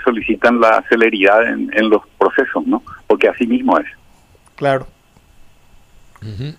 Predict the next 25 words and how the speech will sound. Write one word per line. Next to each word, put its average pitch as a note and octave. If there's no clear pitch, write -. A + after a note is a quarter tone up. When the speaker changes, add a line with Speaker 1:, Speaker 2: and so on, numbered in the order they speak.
Speaker 2:
Todo, -
Speaker 3:
Bueno. C#3
Speaker 2:
en -
todo D3+
caso, D3+
se F#3
podría D3+
hacer D3
una D#3
revisión C#3+
más C#3
estricta C#3
a C3+
posterioridad, C#3+
¿verdad? G#2+
Pero, A2
pero D3
si C#3+
el C#3
contrato D#3
de D#3+
prima D#3+
fija, F3+
no C#3+
entiendo D3